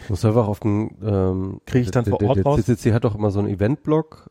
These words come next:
Speaker 1: und da schreiben sie eigentlich immer über
Speaker 2: Da
Speaker 1: die, die aktuellen Events.
Speaker 2: da standen irgendwie, d-, das hab ich auch gefunden, da standen irgendwie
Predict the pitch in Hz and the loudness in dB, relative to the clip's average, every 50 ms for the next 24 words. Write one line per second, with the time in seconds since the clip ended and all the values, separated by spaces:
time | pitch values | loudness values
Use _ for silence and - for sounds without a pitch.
0 | _ - 104 95 92 98 101 101 - - - 104 104 107 101 107 - 104 101 98 | _ -8 -6 -2 0 2 0 0 0 0 0 0 2 2 0 0 -2 -2 -4 -4
1 | 107 92 107 113 110 113 110 104 104 98 95 101 98 101 - - 98 92 92 98 | -4 -4 -2 0 2 2 2 2 0 0 0 2 4 4 4 2 2 -2 -4 -6
2 | 95 87 101 92 92 - - 98 90 95 101 101 95 90 95 92 104 101 - - | -4 -4 -4 -4 -6 -4 -6 -6 -4 -4 -4 -4 -2 0 2 2 2 2 0 -2
3 | 107 101 98 98 98 104 - 110 110 - 110 104 - - - - 131 - 143 127 | -4 -4 -2 -4 -6 -8 -8 -8 -8 -6 -6 -6 -6 -10 -20 -14 -10 -8 -6 -2
4 | - 151 156 - 208 185 156 - 131 180 - 214 - - 196 180 165 151 127 - | 0 0 2 2 2 0 2 2 0 0 0 -2 -6 -4 -4 -4 -2 -4 -4 -2
5 | - 120 120 - 113 104 107 107 98 92 98 | 0 -2 -2 -2 -6 -4 -2 -2 -2 -2 -2